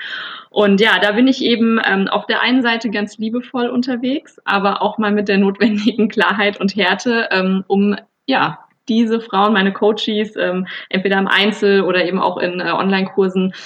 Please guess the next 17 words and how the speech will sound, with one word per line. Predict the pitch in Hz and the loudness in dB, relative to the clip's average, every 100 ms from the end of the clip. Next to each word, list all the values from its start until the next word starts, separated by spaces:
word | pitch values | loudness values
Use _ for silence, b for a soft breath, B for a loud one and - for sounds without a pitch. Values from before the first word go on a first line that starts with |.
| B | B
so | B 202 | B 0
ein | 196 | 2
bisschen, | 208 - 190 190 190 | 0 0 2 2 2
äh, | 175 180 | 0 0
zu | 427 | -2
schubsen, | - - - 170 175 254 | 0 -2 -4 -4 -2 0
<laughs> | - 240 | 0 2
dass | 196 208 | 2 2
sie | 196 | 0
quasi | 196 185 190 | 0 2 2
in | 185 220 | 2 4
die | |
richtige | 202 202 196 185 | 2 0 -2 -2
Richtung | 185 196 202 196 | -2 -4 -4 -4
gehen | 185 185 185 | -2 -2 -4
und, | 170 170 165 | -6 -10 -10
äh, | 165 170 | -8 -6